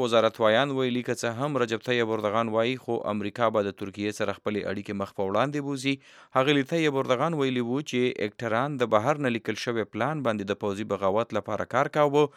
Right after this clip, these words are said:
او ترکیه دغه خلک خپل دوستان ګڼل، خو اصل کې دوی د ترهګرو او بغاوت کوونکو سره ولاړ وو. قدرمن اوریدونکو، په دې نیم ساعته خبري خپرونه کې به په یو شمېر موضوعګانو راپورونه مرکې اورئ. موږ سره اوسئ، خو لومړی راځو د خبرونو تفصیل ته. د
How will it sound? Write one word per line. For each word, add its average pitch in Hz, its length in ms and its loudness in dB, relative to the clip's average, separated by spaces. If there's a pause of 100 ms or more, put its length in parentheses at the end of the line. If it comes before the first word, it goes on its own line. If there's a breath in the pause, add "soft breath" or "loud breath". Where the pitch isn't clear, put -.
(340 loud breath)
او 101 40 0 (120)
ترکیه 104 400 -2
دغه 95 240 0
خلک 107 260 -4
خپل 104 280 -4
دوستان 131 480 -4
ګڼل، 139 260 2 (320 soft breath)
خو - 200 -10
اصل 107 220 -4
کې 92 220 -8
دوی 117 180 -4
د 90 140 -12
ترهګرو 107 560 -4
او 95 40 0 (100)
بغاوت 90 440 -2
کوونکو 95 380 -8
سره 90 180 -6
ولاړ 87 200 -8 (100)
وو. 85 100 -14 (560 loud breath)
قدرمن 143 300 0
اوریدونکو، 135 360 -4
په 127 120 -4
دې 127 180 -2
نیم 120 140 -8
ساعته 120 180 -6
خبري 127 300 -6
خپرونه 110 260 -2
کې 104 180 -8
به 98 120 -10
په 107 80 -4
یو 139 180 -2
شمېر 101 260 -6
موضوعګانو 95 480 -6
راپورونه 95 460 -8
مرکې 92 260 -10 (140)
اورئ. 139 240 -4
موږ 117 100 -10 (120)
سره 117 180 -4
اوسئ، 120 180 -12
خو 117 140 -10
لومړی 117 240 -8
راځو 117 240 -10
د - 80 -14
خبرونو 120 400 -12
تفصیل 95 340 -8
ته. - 160 -18 (1400 loud breath)
د 139 220 8